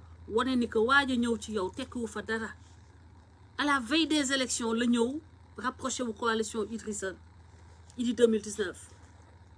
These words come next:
Ba élection yi passé, gisatuñu ko. Xoolal,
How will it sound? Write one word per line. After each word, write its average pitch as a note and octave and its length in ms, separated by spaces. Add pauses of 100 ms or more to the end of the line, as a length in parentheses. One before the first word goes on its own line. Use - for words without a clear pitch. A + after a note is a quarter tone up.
(240)
Ba C4+ 120
élection E4 300
yi C#4+ 80
passé, A#3+ 460 (640)
gisatuñu A3+ 460
ko. G#3 180 (1300)
Xoolal, C4 340